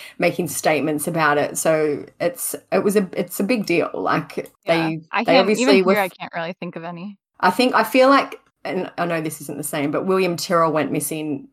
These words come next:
Speaker 1: years ago now, and he has never been found. That's probably the other, one of the most high-profile cases. I think there's a million-dollar reward for his information as well. He's still missing.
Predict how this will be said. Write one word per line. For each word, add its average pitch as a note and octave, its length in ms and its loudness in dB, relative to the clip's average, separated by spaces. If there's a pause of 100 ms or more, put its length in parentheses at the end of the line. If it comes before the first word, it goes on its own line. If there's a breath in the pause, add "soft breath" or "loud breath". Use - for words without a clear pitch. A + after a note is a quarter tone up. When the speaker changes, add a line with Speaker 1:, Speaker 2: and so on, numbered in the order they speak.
Speaker 1:
years D#3 320 -2
ago D3 240 -2
now, C#3 180 0
and C#3+ 100 -2
he D#3+ 140 -6
has D3+ 180 -4
never D#3 220 0
been C#3 200 0
found. C#3 280 0
That's E3+ 180 0
probably F3 380 2
the D#3+ 160 0
other, D3+ 460 2 (420 loud breath)
one F3+ 100 -2
of E3 60 2
the E3 60 2
most D#3 300 0
high-profile D3 680 0
cases. D3 720 -2
I E3 80 2
think F3+ 140 -2
there's G3 180 0
a - 20 -4
million-dollar D#3+ 580 0
reward D3 220 0
for D3 100 -14
his D#3 500 -6 (260)
information D3 520 -4
as C#3+ 140 -4
well. D3 100 2
He's D#3+ 180 0
still E3 180 -2
missing. C#3+ 500 -2